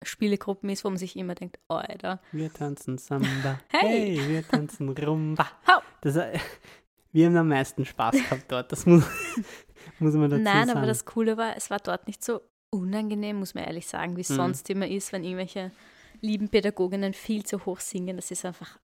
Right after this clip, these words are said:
Speaker 1: zu achtzig Prozent unangenehm. Und dort, das war irgendwie so eine Musiklehrerin und die hat echt angenehm gesungen und es war einfach nicht so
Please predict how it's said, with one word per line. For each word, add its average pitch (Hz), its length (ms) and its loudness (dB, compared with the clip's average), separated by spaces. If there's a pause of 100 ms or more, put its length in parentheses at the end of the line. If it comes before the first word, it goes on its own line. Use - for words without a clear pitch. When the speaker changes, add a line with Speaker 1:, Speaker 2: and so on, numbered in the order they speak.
(160)
Speaker 1:
zu - 180 -12
achtzig - 320 -10
Prozent 185 380 -6
unangenehm. 180 480 -6
Und 185 160 -8
dort, 180 320 -4
das 196 140 -8
war 185 80 -2
irgendwie 185 220 -6
so 185 100 -10
eine 190 120 -6
Musiklehrerin 202 600 -6
und 208 120 -6
die 208 60 -4
hat - 160 -10
echt - 280 -10
angenehm 190 360 -4
gesungen 202 380 -6
und 196 140 -8
es - 180 -10
war - 80 -6
einfach 196 280 -8
nicht 208 260 -8
so 214 240 -2